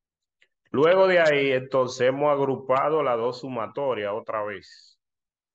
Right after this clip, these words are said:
Así que agrupando las dos sumatorias, sería la sumatoria de uno al infinito de esta parte. ¿Y qué es lo que usted observa que está en el paréntesis? Ese es la fu-,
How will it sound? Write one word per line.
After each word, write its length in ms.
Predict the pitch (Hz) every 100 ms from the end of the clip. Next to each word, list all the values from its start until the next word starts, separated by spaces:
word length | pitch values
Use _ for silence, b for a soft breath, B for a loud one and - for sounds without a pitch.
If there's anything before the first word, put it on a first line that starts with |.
| _ _ _ _ _ _ _ _ _ _ _ _ _ _ _ _ _
Así 260 | 123 - 143
que 100 | 143
agrupando 600 | 123 117 117 127 139 147
las 100 | 135
dos 200 | 139 -
sumatorias, 800 | 151 147 147 170 147 147 151 -
sería 280 | 120 117 123
la 120 | 127
sumatoria 720 | 135 139 135 131 151 139 127
de 180 | 117 110
uno 220 | 120 127
al 80 | 135
infinito 680 | 135 - 147 143 147 190 - _ _ _ _ _ _
de 240 | - 110 120
esta 320 | 127 127 104
parte. 480 | 101 87 78 78 -
¿Y 220 | 82 -
qué 380 | - 156 165 165
es 160 | 165 151
lo 200 | 143 135
que 120 | 135
usted 280 | 127 143 147
observa 600 | 139 - 143 143 143 131
que 100 | 113
está 440 | 101 - 127 135
en 180 | 135 131
el 160 | 123 117
paréntesis? 880 | 120 120 139 117 - 95 - 85 92
Ese 200 | 98 113
es 60 |
la 120 | 107
fu-, 180 | - -